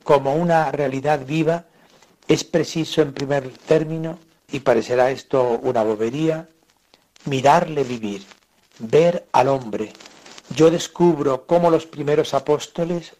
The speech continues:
un hombre muy excepcional, pero hombre muy excepcionalmente humano. Lo miro vivir y, como Simón Pedro llegó a decir, "Si tú eres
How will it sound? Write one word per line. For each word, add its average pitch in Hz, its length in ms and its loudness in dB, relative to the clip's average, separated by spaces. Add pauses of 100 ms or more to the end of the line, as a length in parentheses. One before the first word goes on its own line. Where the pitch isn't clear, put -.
un 165 180 4
hombre 160 340 0
muy 185 240 -2
excepcional, 117 720 -6 (800)
pero 131 540 2
hombre 175 560 0 (260)
muy 165 460 0 (140)
excepcionalmente 147 960 -4
humano. 113 380 -4 (360)
Lo 127 200 0
miro 165 260 0
vivir 160 440 -4 (320)
y, 139 140 -4
como 123 240 0
Simón 160 420 -2
Pedro 156 580 0 (220)
llegó 127 260 2
a 147 60 2
decir, 151 580 -4 (180)
"Si - 280 -10
tú 180 460 -2 (120)
eres 143 500 -2